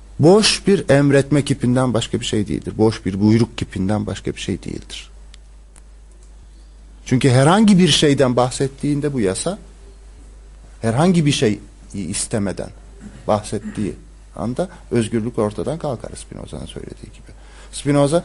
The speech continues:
özgürlüğü takmadıydı. Kant ise takıyor. Protestan çünkü. <clears throat> Ve üçüncü, e, yeti, haz ve acı duyma, e, yetisi.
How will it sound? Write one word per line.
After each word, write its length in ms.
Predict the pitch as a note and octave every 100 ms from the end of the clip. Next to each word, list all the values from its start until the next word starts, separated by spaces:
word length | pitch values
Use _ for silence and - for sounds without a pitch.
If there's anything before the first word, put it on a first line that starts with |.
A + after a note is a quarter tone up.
| - -
özgürlüğü 500 | C#3 A#2+ A2 D3 G#3
takmadıydı. 600 | B2 - F2 A1+ - - - - - - - - - - - - -
Kant 240 | - G#2+ G#2
ise 200 | - F3+ - -
takıyor. 360 | E3 - A2+ - - -
Protestan 500 | - G2+ G2 - E2+ -
çünkü. 300 | - - - - - - - - - - - - - -
<clears throat> 140 | - - - - - - - - - - - - - - -
Ve 100 | F3+
üçüncü, 560 | F#3+ G#3 A#3+ G#3+ G#3+ - - - - - - - -
e, 60 | G2
yeti, 420 | F2 F2 F#2 -
haz 380 | - E3 F#3+ F#3+
ve 80 | F3
acı 320 | C3 A#2+ -
duyma, 280 | F2 - - - - - - - -
e, 100 | - - - - - - F#2+
yetisi. 380 | F#2 - -